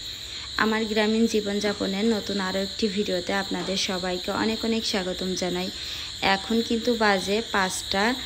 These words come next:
পঁয়তাল্লিশ মিনিট, একদম ঘোর ঘোর অন্ধকার, তখন উঠেছি। উঠে দেখুন, গতকালকে রাতে যে কাপড় চোপড়গুলো ধুয়ে রাখছিলাম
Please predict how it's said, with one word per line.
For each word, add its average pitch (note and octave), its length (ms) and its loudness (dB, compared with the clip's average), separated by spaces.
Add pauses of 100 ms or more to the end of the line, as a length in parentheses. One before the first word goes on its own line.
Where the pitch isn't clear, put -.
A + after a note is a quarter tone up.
(280)
পঁয়তাল্লিশ G#3+ 600 4 (160)
মিনিট, F#3 280 0 (260)
একদম G#3+ 340 4 (160)
ঘোর G3+ 180 8 (120)
ঘোর G#3 160 8 (140)
অন্ধকার, G3 440 2 (160)
তখন G3+ 280 8 (120)
উঠেছি। F#3+ 420 -2 (680)
উঠে B3 200 6 (120)
দেখুন, A3 280 4 (160)
গতকালকে A3+ 520 4 (100)
রাতে G#3 240 2 (120)
যে E4 60 6 (100)
কাপড় G#3+ 280 0
চোপড়গুলো G3+ 480 2 (480)
ধুয়ে A3 220 10 (100)
রাখছিলাম G#3+ 520 6